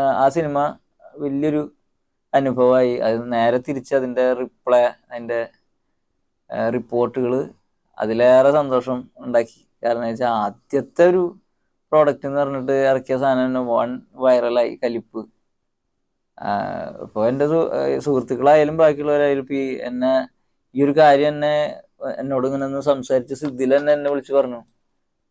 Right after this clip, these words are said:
"ഇത് തന്നെയാണ് നിന്റെ പരിപാടി" എന്ന് ചോദിച്ചോ. കാരണം വെച്ച് കഴിഞ്ഞാൽ ഇത്, ആ, വിചാരിച്ച കാര്യം എന്തായാലും വർക്കായിട്ടുണ്ട്, ഇനി ഇവിടുന്ന് അങ്ങോട്ട് മുന്നോട്ട് ഇതിൽ സഞ്ചരിക്കാന്നുള്ളൊരു കോൺഫിഡൻസ് അതൊക്കെ. അപ്പൊ സിദ്ധിൽ ഒരു വലിയൊരു ഘടകമാണ്.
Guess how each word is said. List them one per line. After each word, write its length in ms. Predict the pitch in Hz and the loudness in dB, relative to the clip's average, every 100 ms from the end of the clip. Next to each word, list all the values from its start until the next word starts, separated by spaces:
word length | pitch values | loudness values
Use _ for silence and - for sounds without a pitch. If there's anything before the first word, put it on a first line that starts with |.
| _ | _
"ഇത് 120 | 113 131 | -4 -2
തന്നെയാണ് 300 | 139 151 151 | 0 0 0
നിന്റെ 180 | 151 | -2
പരിപാടി" 360 | 151 156 139 131 | 0 4 4 4
എന്ന് 140 | 127 135 | 0 -2
ചോദിച്ചോ. 300 | 127 120 110 - | -4 -4 -4 -6
കാരണം 300 | - 120 123 | -4 -2 0
വെച്ച് 180 | 123 120 | -2 -2
കഴിഞ്ഞാൽ 220 | 123 123 | -6 -6
ഇത്, 140 | 123 127 127 _ _ _ _ | -6 -6 -6 _ _ _ _
ആ, 240 | - - 104 80 80 120 127 - _ | -14 -8 -4 -2 -4 -6 -10 -16 _
വിചാരിച്ച 380 | 143 127 120 113 | -10 -2 -2 0
കാര്യം 240 | 143 147 147 | 4 4 4
എന്തായാലും 260 | 147 147 | 2 2
വർക്കായിട്ടുണ്ട്, 500 | 151 131 131 127 120 113 _ _ _ _ _ | 0 0 -2 -2 -4 -10 _ _ _ _ _
ഇനി 100 | 120 | -4
ഇവിടുന്ന് 240 | 127 131 | -2 -2
അങ്ങോട്ട് 260 | 135 127 127 - - _ _ | -2 -2 -4 -6 -12 _ _
മുന്നോട്ട് 400 | 139 131 127 113 | -14 -6 -6 -4
ഇതിൽ 240 | 127 123 123 120 | -4 -4 -4 -4
സഞ്ചരിക്കാന്നുള്ളൊരു 680 | 127 127 120 113 120 127 135 | -4 -4 -4 -4 -4 -4 -2
കോൺഫിഡൻസ് 600 | 143 127 - 107 110 - - _ _ _ _ _ _ _ _ | -2 -2 -8 -12 -12 -18 -20 _ _ _ _ _ _ _ _
അതൊക്കെ. 200 | 107 117 | -4 -2
അപ്പൊ 180 | 120 110 110 | -2 -2 -4
സിദ്ധിൽ 360 | 139 123 123 143 170 | -4 -4 -2 -2 -2
ഒരു 120 | - 170 | -4 0
വലിയൊരു 340 | 175 165 165 - - - | 2 0 -2 -6 -12 -4
ഘടകമാണ്. 440 | 156 147 143 131 | 2 4 4 2